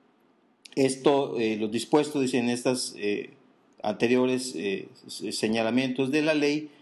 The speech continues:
da competencia al juez para conocer y decidir en lo principal la fuerza probatoria del documento impugnado.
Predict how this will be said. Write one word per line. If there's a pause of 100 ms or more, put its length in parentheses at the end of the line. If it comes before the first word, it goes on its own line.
(160)
da
competencia
al
juez (320)
para
conocer
y
decidir (220)
en
lo
principal
la
fuerza
probatoria (500)
del
documento
impugnado.